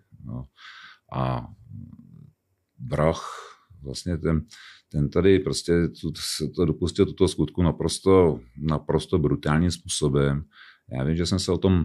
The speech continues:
te-, tehdy bavil s přednostou soudního lékařství u nás v Plzni a ten v té době dělal soudního, soudního znalce možná čtyřicet let, možná ještě víc.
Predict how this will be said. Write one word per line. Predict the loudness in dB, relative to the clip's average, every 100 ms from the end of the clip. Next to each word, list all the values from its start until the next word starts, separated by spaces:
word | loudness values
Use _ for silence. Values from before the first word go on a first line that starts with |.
| -4 -10
te-, | -6
tehdy | -2 0 0
bavil | 0 0 0
s | 0
přednostou | -2 -2 -2 -2 -2 0
soudního | 0 0 0
lékařství | -2 -4 -4 -4
u | -2
nás | -2 -2
v |
Plzni | -6 -4 -2 -2 -2
a | -6 -10 _ -20 _ _ _ -8
ten | -2 0 -2
v | -4 -2
té | 0
době | 2 2 4 4 2 -4 -10 -14 -10
dělal | -4 0 2
soudního, | 2 2 4 4 2
soudního | -2 -4 0 0
znalce | 2 0 0 0
možná | 0 0 0 0
čtyřicet | 0 -2 -2 0 -2 0
let, | 0 -2
možná | -4 -4
ještě | -2 0
víc. | 0 -2 -8